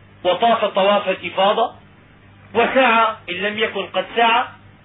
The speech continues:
وحلق بناء على أن الحلق نسك، قد انتهى من كل أركان الحج، لكن بقيت عليه واجبات أخرى يجب عليه فعلها، وإذا لم يفعلها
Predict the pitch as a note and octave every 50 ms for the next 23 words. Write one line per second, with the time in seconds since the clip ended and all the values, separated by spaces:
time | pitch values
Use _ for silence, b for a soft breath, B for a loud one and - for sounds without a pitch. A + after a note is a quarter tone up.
0 | - - - - - - - - - A3+ - - - C#4+ C#4 B3+ G#3+ - - -
1 | - - - - - - - - - - - - - - - - - _ - -
2 | - - F3 G3 G#3 A#3 A3+ A#3 A3+ G3 G#3 A3 A3 - A#3+ A#3 A3 G#3+ F#3+ -
3 | - A#3 A3 - - G3 F3+ E3 - - - A3+ C4 - B3+ C4+ C#4+ - - -
4 | - - - - - - - - - - - - - - - - - - - -
5 | - - E4 E4+ E4+ D#4 C4 - F#4 F4 E4 D#4 D4 C#4+ C4 - E4 E4 D4+ C#4
6 | C4 B3 A#3 - C4+ C4+ C4 C4 B3 - - D#4 C#4 G#3 - - - - - -
7 | - - - - - - - - - - - - - - - - F3 - - G#3
8 | F#3+ G3 - - - A3+ G#3 F#3+ - E3+ D#3 F3+ G#3 B3 B3+ G3 G3 E3+ F#3 F#3
9 | F#3 F3 F#3+ F#3+ B3 C4+ C4+ C#4 D4 - G4 E4 - - F3 E3+ - - - -
10 | - - - - - - - - - - - - - - - - - - - B3+
11 | C#4 - C#4 A#3 B3+ B3 A3 A3+ A3+ B3 C4+ C#4 C#4 B3+ - C#4 C#4+ C#4 D4 D#4
12 | D#4 C4 F3+ D#3+ - - - - - - - - - - - - - - _ _
13 | - - - - - - - - - - B3 D4+ D4+ C#4+ D#4 D4+ D4+ D4+ D4 D4
14 | D4 - - B3+ B3+ C#4 C4+ A#3+ A3+ A#3 A#3 A#3+ A#3+